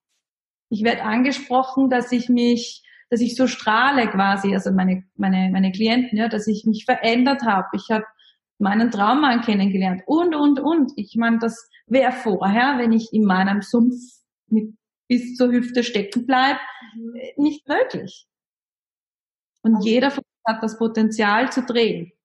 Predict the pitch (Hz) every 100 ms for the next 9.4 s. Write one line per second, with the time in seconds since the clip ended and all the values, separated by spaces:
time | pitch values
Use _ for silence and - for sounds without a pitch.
0 | _ - 196 202 214 208 247 262 254 -
1 | - 220 226 277 254 254 - 240 233 233
2 | 226 247 240 175 - - - _ _ _
3 | _ _ _ _ - 196 190 - 196 190
4 | 196 - _ 208 208 214 240 262 269 277
5 | 247 240 254 - 240 240 247 - 226 214
6 | 185 170 - 240 220 214 233 240 262 269
7 | 269 233 233 233 - - - _ 190 254
8 | 254 247 233 247 277 311 269 226 220 214
9 | 226 240 240 226